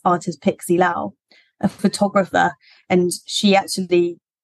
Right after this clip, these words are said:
works with her boyfriend Moro, who's Japanese,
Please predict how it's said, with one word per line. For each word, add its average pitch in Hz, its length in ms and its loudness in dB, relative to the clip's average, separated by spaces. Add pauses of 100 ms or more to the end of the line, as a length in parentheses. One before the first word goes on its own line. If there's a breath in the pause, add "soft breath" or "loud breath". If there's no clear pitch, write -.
(240)
works 190 420 0
with 180 140 -2
her 185 140 0
boyfriend 175 420 -2
Moro, 196 480 2
who's 170 140 -16
Japanese, 185 800 -2